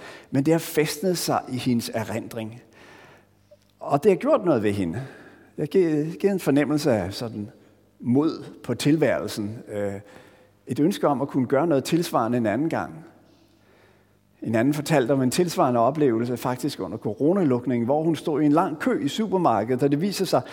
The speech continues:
da hun så efter tre kvarters venten kommer frem til kassen, at hun mangler nogle kroner til at betale. Og en bag i køen træder frem og rækker hende en hundrede kroneseddel.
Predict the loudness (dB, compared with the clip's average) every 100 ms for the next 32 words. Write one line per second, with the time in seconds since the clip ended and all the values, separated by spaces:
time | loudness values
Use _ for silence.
0 | -16 -2 2 2 4 2 2 -2 -2 -2
1 | -2 -2 0 0 -2 -2 -2 -4 -4 -4
2 | -2 -2 -2 -2 0 0 -2 -2 0 2
3 | 2 2 2 0 -4 -10 -18 -6 -2 0
4 | -2 -6 -18 -20 -20 -6 -4 -2 -2 -4
5 | -4 -6 -6 -4 -4 -8 -14 -2 0 0
6 | 0 -2 0 0 -4 -6 -2 -2 -2 -4
7 | -2 0 0 0 -2 -2 -2 0 -2 -2
8 | -6 -8 -10 -12